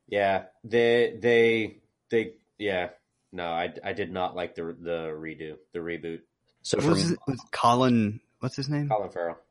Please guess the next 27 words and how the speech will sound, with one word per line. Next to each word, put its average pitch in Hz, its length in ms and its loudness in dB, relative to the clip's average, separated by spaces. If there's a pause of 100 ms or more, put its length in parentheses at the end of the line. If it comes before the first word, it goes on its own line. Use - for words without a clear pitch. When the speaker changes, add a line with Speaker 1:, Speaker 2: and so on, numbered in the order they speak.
(420)
Speaker 3:
He 131 140 -6
just 165 240 -4
looks 123 200 -10 (180)
dirty 101 340 -4
all 98 120 -8
the 69 120 -14
time. 64 420 -12 (400)
I 127 60 0
don't 123 140 2
trust 113 320 0
him. 117 120 -8 (400)
<laughs> 120 60 -2 (2500)
Speaker 2:
Wow. - 200 -4 (420)
<coughs> - 100 8 (1080)
I'll 165 140 6
go 110 140 8
with 82 120 4
this - 180 -2
one 85 160 2
as 85 120 2
well. 95 120 8
Speaker 3:
So 185 120 12
if 170 160 6
you're 165 120 8
listening, 143 480 4
Colin 113 360 2
Farrell, 107 500 -2